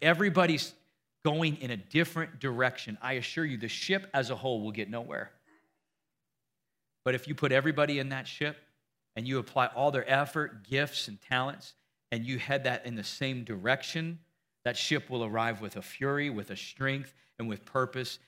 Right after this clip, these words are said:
that cannot be attained if everybody's going their own way. Am I making sense? We come together and align around the one thing more than anything else that brings us together, and that's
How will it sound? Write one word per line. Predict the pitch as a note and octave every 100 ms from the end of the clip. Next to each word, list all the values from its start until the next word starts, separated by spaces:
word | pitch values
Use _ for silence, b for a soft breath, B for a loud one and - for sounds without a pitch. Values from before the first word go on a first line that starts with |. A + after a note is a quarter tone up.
| b
that | A2+
cannot | - A2+ A#2 A#2
be | A#2+
attained | A2+ - A#2 G2+
if | G2
everybody's | A2 A#2 A2 G#2+ G2+
going | A2 G2+
their | G2
own | F#2+
way. | F#2 _ _ _ _ _ _ _ _ _ _ C#3+
Am |
I |
making | C#3+ D3 B2+
sense? | - D3 A2+ B B -
We | C#3+
come | C#3 E3+ F3
together | F#3+ D#3 D3+ C#3+
and | C#3+ -
align | B2+ C3 C#3 C3 A2+ A2
around | B2+ - B2+ A#2+
the | A#2
one | A2 C#3 E3+
thing | - E3 B2
more | C3+ D3+
than | C#3 C3
anything | C#3 F3+ F3 F3 D#3+
else | D3+ D3 -
that | C3 G#2+
brings | C#3 C#3 A2+
us | A#2+
together, | B2+ A#2 B2+ G#2+ F2+ B B
and | B2+
that's | C#3+ C#3